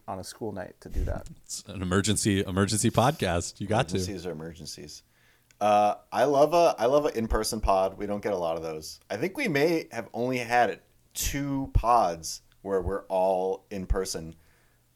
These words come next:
Speaker 3: Uh, one was the first ever pod, which was great,
Speaker 1: Mm-hmm.
Speaker 3: but
Speaker 1: Mm-hmm.
Speaker 3: that's
Speaker 2: I,
Speaker 3: that
Speaker 2: was it? I'm scared.
Speaker 3: I mean
Speaker 2: Eh, that must exist. Could you go back and listen to that? I bet
Speaker 3: I mean, I
Speaker 2: it's
Speaker 3: bet our
Speaker 2: not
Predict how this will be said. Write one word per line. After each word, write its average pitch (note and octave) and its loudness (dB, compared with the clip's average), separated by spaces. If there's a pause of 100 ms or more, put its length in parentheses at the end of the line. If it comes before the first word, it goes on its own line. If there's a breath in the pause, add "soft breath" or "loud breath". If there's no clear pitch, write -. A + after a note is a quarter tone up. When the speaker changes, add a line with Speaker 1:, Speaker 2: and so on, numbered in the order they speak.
(120)
Speaker 3:
Uh, E2+ -4 (120)
one A#2+ 4
was D3 2
the A#2+ 2
first A#2 0
ever F#2+ -2
pod, E2+ -2 (100)
which F#2 -12
was E2 -12
great, F2 -12
Speaker 1:
Mm-hmm. A2 -8 (140)
Speaker 3:
but F#2+ 2
Speaker 1:
Mm-hmm. G2+ -12
Speaker 3:
that's A2 0
Speaker 2:
I, G#2+ 4
Speaker 3:
that A2+ -4 (140)
Speaker 2:
was G#2 6
it? C3+ 4 (960)
I'm B2 8
scared. - 4
Speaker 3:
I - 6
mean - 4 (100)
Speaker 2:
Eh, C3+ 2
that D#3+ 4
must G#3+ 2
exist. A2+ 4
Could C3+ 0
you D#3+ 6
go E3+ 6
back C#3+ 2
and A2+ 2
listen G#2+ -2
to C3+ -2
that? B2+ -2
I A2 8
bet F#2+ 4
Speaker 3:
I D#3 4
mean, D#3+ 4
I D#3+ 6
Speaker 2:
it's D3 2
Speaker 3:
bet C3+ 6
our F3 6
Speaker 2:
not E3 4